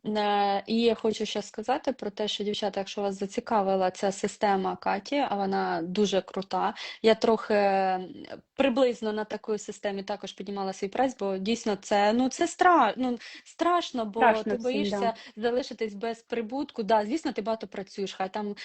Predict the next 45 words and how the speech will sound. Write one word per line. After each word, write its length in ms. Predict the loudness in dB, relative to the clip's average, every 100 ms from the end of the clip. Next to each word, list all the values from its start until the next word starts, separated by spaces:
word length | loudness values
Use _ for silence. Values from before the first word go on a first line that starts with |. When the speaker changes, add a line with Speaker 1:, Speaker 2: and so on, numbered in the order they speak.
| -10 -6
Speaker 1:
за 260 | 2 4
не 140 | 4 6
той 160 | 6
прайс, 280 | 6 0 0
який 200 | -4 -2
би 120 | -2
ти 120 | -2 -2
хотіла, 520 | -2 -4 -2 2 2
але 160 | 2 0
все 160 | -2
одно 160 | 0 0
в 40 |
тебе 260 | -2 -2 0
є 100 | 0
кошти. 360 | -4 -8 -6 -6
А 20 |
ти 120 | -4
піднімаєш 400 | -2 2 2 2 0
зараз 240 | 0 0 2
прайс, 300 | 2 2 0
і 40 |
та 140 | -2
база, 240 | -2 -2 -2
яка 160 | -4
в 80 | -4
тебе 240 | -4 -4 -2
є, 120 | 0
вона 200 | 0 -2
може 260 | -2 -2
піти, 280 | -2 -2 2
і 40 | 2
ти 140 | 2
це 120 | 0
боїшся, 600 | 4 4 4 -4 -8 -12 -12
хоча 220 | -8 -6
там 180 | -4 -4
трошки 300 | -4 -6 -6
по-інакшому. 680 | -2 2 2 0 -6 -6 -8 -10 -12 2
Але 200 | 4 4
скориставшись 680 | 4 0 4 2 2 -2
отакими 380 | -4 -4 -2 -2
покроковими 560 | -2 -4 -4 -2 -2 -2 -2
шляхами, 400 | -4 -2 -2 -2 -4 -16 -8
е, 200 | -2 -2
то, 340 | 0 -2 -2